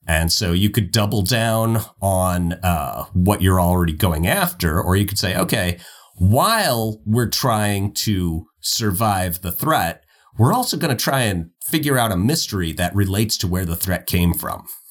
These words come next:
Or, "While we're trying to solve this mystery, we are gonna also pursue some avenue of enrichment for ourselves or some, some benefit for ourselves."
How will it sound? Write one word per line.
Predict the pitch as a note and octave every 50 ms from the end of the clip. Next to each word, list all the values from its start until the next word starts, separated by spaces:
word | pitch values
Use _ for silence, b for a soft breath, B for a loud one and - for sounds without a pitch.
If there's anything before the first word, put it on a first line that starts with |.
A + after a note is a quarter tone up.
| - - -
Or, | - F2+ F2 E2+ E2 D#2+ D2+ C#2+ B B B B B B B B
"While | B E2+ F2 F#2+ A2 B2 C#3 C#3+ C3+
we're | B2+ B2
trying | G#2+ - C#3 A#2+ A#2 A2
to | G#2
solve | - B2+ A2 G2 F2
this | F#2 F2 - A#2
mystery, | B2+ C#3+ C#3+ - - - G2 F2+ C#2+ C2+ C#2+
we | E2 F#2 A2 G2+ F#2
are | F2+
gonna | F2+ B2 A2 F#2 F#2 -
also | - C3 D3+ D3 D3 - - G2 F2
pursue | E2 - - - F2+ - - - - B2 A2+ G#2+ G2+ F#2+ F2+ E2+ E2 F2 b b b b b b b b -
some | - - A2+ F#2+ F#2+ -
avenue | G2 G2+ G#2+ A2 F#2 G#2+ G2+ G2 F#2+ F#2 F2
of | F2 E2
enrichment | E2+ D#2 D2+ D2+ D#2+ G2+ G2 - - F2+ F2 E2+ -
for | - F2+ D#2
ourselves | D2 D2 D2+ - - G2+ F2 E2+ D2+ C2+ B1 - - D#2
or | C#2+ C#2
some, | - - F2 D#2+ D2+ D#2 -
some | - - E2 D2+
benefit | D2 F#2+ G#2+ G2+ F2 F2 - -
for | - - A1+
ourselves." | G#1 - - - - - - - - - -